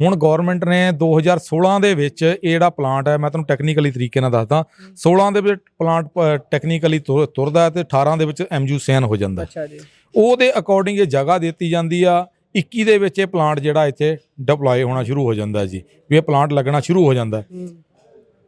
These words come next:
Speaker 1: ਉਹ ਤੋਂ ਬਾਅਦ ਦੋ ਹਜ਼ਾਰ ਬਾਈ ਦੇ ਵਿੱਚ ਗੌਰਮੈਂਟ ਰੂਲ ਕੱਢਦੀ ਆ
Speaker 2: ਹੂੰ।
Speaker 1: ਵੀ ਇਹ ਗ੍ਰੀਨ ਜ਼ੋਨ ਏਰੀਆ 'ਚ ਆਉਂਦਾ, ਰੈੱਡ ਜ਼ੋਨ ਏਰੀਆ ਦੇ ਵਿੱਚ ਆਉਂਦਾ,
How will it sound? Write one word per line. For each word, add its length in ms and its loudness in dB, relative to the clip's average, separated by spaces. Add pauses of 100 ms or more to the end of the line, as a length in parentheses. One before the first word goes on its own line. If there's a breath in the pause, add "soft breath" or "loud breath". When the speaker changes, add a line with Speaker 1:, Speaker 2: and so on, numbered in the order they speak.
(180)
Speaker 1:
ਉਹ 160 4
ਤੋਂ 240 2
ਬਾਅਦ 280 2 (100)
ਦੋ 220 2
ਹਜ਼ਾਰ 200 2
ਬਾਈ 380 2
ਦੇ 100 2
ਵਿੱਚ 160 0
ਗੌਰਮੈਂਟ 400 0
ਰੂਲ 280 -2
ਕੱਢਦੀ 360 -2
ਆ 80 2
Speaker 2:
ਹੂੰ। 320 -20 (220)
Speaker 1:
ਵੀ 160 -2
ਇਹ 100 2
ਗ੍ਰੀਨ 360 0
ਜ਼ੋਨ 280 -2 (100)
ਏਰੀਆ 240 2
'ਚ 80 -2
ਆਉਂਦਾ, 300 2
ਰੈੱਡ 240 0
ਜ਼ੋਨ 280 -4
ਏਰੀਆ 320 0
ਦੇ 100 0
ਵਿੱਚ 220 -2
ਆਉਂਦਾ, 320 2